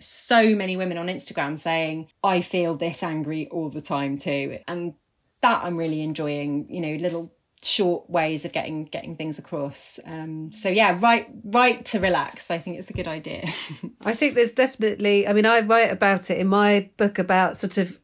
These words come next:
Speaker 2: um, aging and feeling anger, because there's a lot of hormonal reasons why you might feel that. But, um, I actually I've always kind of really respected women who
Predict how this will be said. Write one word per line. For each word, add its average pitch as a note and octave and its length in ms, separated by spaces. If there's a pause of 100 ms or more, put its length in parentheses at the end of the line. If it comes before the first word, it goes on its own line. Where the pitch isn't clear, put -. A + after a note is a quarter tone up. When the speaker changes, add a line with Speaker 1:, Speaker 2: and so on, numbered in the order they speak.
Speaker 2:
um, F3 320
aging G#3+ 560
and F3 160
feeling F3 460
anger, F3 500
because F3+ 320
there's F#3 160
a F#3 40
lot F#3 140
of E3+ 140
hormonal F#3+ 600
reasons E3+ 440
why D#3+ 140
you E3+ 120
might E3 300
feel E3+ 300
that. B2+ 340
But, E3+ 220
um, E3+ 340 (480)
I A3+ 220
actually G3 640 (220)
I've G#3+ 180
always B3 460
kind G3 240
of F#3+ 160
really G3 260
respected F#3 640
women F3+ 380
who F#3 540